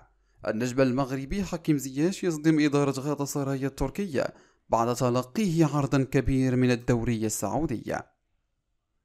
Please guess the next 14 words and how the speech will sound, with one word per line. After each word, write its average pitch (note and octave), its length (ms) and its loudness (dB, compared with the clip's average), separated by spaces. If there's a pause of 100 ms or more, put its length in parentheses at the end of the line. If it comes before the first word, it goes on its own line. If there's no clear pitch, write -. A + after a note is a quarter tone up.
(1300)
برسالة A#3+ 920 4
مفاجئة، D#3+ 960 2 (420)
جمال A#2+ 420 4
السلامي A#2+ 640 0
يخرج C3+ 380 0
بأول B2 560 0
تعليق B2+ 540 -2 (640)
للجماهير F#3 680 4
الأردنية A#2+ 760 0 (300)
بعد A#2 340 4
تعيينه C3 800 4
مدربا D3 680 0 (240)
لمنتخب B2+ 680 4
الأردن. A#2 640 0